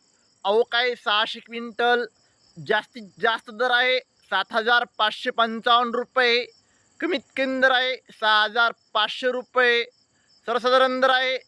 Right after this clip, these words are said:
सात हजार तीनशे पन्नास रुपये. पुढची बाजार समिती आहे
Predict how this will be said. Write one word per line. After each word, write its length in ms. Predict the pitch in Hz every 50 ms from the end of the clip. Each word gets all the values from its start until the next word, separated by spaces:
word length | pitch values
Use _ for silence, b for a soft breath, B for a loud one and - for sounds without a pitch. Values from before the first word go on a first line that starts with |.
| _ _
सात 300 | _ - 202 185 190 -
हजार 340 | 202 214 208 226 233 240 247
तीनशे 540 | 233 - _ _ 220 220 226 226 214 - 254
पन्नास 460 | - - 214 214 220 233 226 226 -
रुपये. 460 | 226 240 247 _ 240 247 240 233 233 220 - _ b b b b b b _
पुढची 180 | 208 202 - 247
बाजार 200 | 254 247 247 247
समिती 340 | 240 - 254 254 233 - 262
आहे 240 | 247 247 254 254